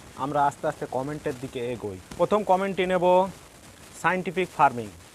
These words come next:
যিনি প্রশ্ন করেছেন, "দাদা, আমার গাছের বয়স ন মাস, হালকা পাতলা কুল এসছে, তো কীভাবে ডাল ছাঁটাই করব ও গাছ ঝ-, ঝোপালো করব যাতে খুঁটি ব্যবহার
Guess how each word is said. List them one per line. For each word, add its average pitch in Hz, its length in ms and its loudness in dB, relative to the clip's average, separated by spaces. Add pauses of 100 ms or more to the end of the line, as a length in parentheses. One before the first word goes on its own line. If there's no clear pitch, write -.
(260)
যিনি 170 200 -4
প্রশ্ন 170 340 -2
করেছেন, 180 380 -2
"দাদা, 165 360 6 (320)
আমার 147 260 0
গাছের 139 360 2
বয়স 151 380 2
ন 139 220 -2
মাস, 160 260 -2 (320)
হালকা 156 280 2
পাতলা 156 320 2
কুল 131 340 -6
এসছে, 165 440 -6 (720)
তো 165 180 -2
কীভাবে 190 320 4 (120)
ডাল 160 200 8
ছাঁটাই 160 380 0
করব 165 420 -2 (140)
ও 147 100 2
গাছ 143 340 4
ঝ-, 127 260 -4
ঝোপালো 165 360 2
করব 160 500 0
যাতে 147 360 2
খুঁটি 175 280 -6
ব্যবহার 156 360 2